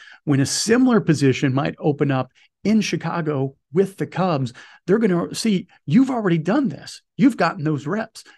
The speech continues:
You know how to manage big events. And I'm telling you something, uh, you know, eighty-one home games per year are with thirty thousand people coming through, um, the gate is a huge event.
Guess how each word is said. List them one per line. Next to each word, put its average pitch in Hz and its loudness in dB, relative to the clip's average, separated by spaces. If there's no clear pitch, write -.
You 151 4
know 170 2
how 170 0
to 165 -2
manage 135 0
big 170 4
events. 151 -2
And 175 0
I'm 277 2
telling 220 0
you 120 0
something, - -8
uh, - -2
you 190 0
know, 143 2
eighty-one 185 2
home 175 2
games 127 -2
per 165 -4
year 143 -2
are 135 -2
with 127 -6
thirty 180 -2
thousand 139 -6
people 139 -4
coming 117 -6
through, 120 -4
um, 110 -8
the 120 -2
gate 196 -2
is 156 0
a 160 0
huge 156 0
event. 123 -2